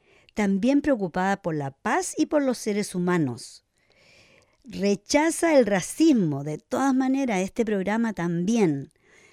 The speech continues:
Rechaza las armas nucleares. ¿Y qué es lo que es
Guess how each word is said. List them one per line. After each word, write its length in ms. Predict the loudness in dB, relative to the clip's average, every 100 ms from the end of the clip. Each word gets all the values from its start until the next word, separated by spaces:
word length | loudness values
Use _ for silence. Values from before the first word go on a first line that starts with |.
| _
Rechaza 580 | -2 -2 2 2 2 2
las 260 | 0 -2 -4
armas 360 | -2 0 0 0
nucleares. 880 | 0 0 0 2 0 -2 -6 -12 -20 _ _ _ _ -20 -20 _ _ _ -12
¿Y 100 | -2
qué 120 | 2
es 60 |
lo 80 | 2
que 100 | 2
es 60 | -2